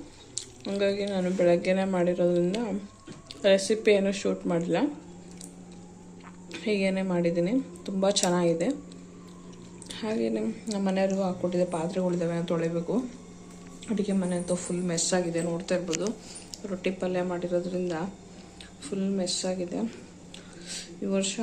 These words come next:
ನ್ಯೂ ಇಯರ್‌ಗೆ ನನಗೆ ಸರ್ಪ್ರೈಸ್ ಮೇಲೆ ಸರ್ಪ್ರೈಸ್ ಕೊಡ್ತೀನಿ ಅಂತ ಹೇಳಿದ್ದಾರೆ. ನಮ್ಮ ಮನೆಯವರು ಏನೇನು ಕೊಡಿಸ್ತಾರೆ ನೋಡೋಣ.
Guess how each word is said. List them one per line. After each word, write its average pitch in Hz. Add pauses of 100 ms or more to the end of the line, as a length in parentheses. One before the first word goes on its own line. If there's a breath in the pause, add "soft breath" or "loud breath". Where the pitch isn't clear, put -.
ನ್ಯೂ 208
ಇಯರ್‌ಗೆ 208
ನನಗೆ 196
ಸರ್ಪ್ರೈಸ್ 202
ಮೇಲೆ 196
ಸರ್ಪ್ರೈಸ್ 190
ಕೊಡ್ತೀನಿ 185
ಅಂತ 175
ಹೇಳಿದ್ದಾರೆ. 175
ನಮ್ಮ 180
ಮನೆಯವರು 180
ಏನೇನು 185
ಕೊಡಿಸ್ತಾರೆ 175
ನೋಡೋಣ. 175